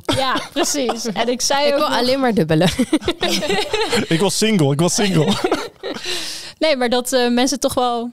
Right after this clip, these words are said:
Speaker 1: ja, durven ook om gewoon in te schrijven. Weet je, we zijn er allemaal, eh,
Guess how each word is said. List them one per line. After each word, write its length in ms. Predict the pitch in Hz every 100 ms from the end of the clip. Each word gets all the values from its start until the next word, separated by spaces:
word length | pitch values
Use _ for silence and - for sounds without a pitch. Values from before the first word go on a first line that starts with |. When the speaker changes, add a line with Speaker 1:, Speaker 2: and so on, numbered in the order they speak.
| _
Speaker 1:
ja, 300 | - 202 214 - _
durven 560 | 196 233 247 - 220 -
ook 200 | 202 196
om 200 | 208 208
gewoon 400 | 214 208 202 226 _ _
in 160 | 220 220
te 80 |
schrijven. 440 | 208 - 196 185 202
Weet 140 | 202
je, 60 | 208
we 60 | 202
zijn 200 | 214 214
er 60 |
allemaal, 580 | 202 208 208 202 202 202
eh, 100 | 202